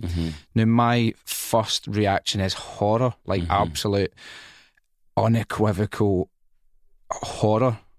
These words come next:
Speaker 2: at somebody doing that. But then you read the reactions of black people, and, and they'll be saying, like, "Well, that's normal."
Speaker 1: Standard.
Speaker 2: And I'm like, "Well, why am I so horrified then?" And it's like,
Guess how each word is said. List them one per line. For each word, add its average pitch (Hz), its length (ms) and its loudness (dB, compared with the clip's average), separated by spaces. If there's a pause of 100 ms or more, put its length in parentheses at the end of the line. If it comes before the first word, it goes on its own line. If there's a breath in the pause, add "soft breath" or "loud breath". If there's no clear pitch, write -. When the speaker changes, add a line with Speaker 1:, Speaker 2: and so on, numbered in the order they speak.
(600)
Speaker 2:
at - 140 0
somebody 104 420 0
doing 107 320 2
that. 131 200 2 (960 soft breath)
But 117 140 2
then 117 220 4
you 110 100 4
read 107 160 2
the 104 100 0
reactions 101 580 2
of 95 380 0 (100)
black 98 340 0
people, 98 480 0 (680 soft breath)
and, 98 300 2
and 98 220 2
they'll 101 100 2
be 98 140 0
saying, 92 260 0
like, 90 160 0
"Well, 92 240 2
that's - 340 -8
normal." 92 300 0
Speaker 1:
Standard. 110 380 0 (340 loud breath)
Speaker 2:
And 110 160 2
I'm 107 100 4
like, 110 160 2
"Well, 113 160 2
why 110 260 0
am 139 200 2
I 135 80 4
so 120 240 0
horrified 127 840 0
then?" 120 300 2
And 107 160 2
it's - 160 0
like, 98 200 -2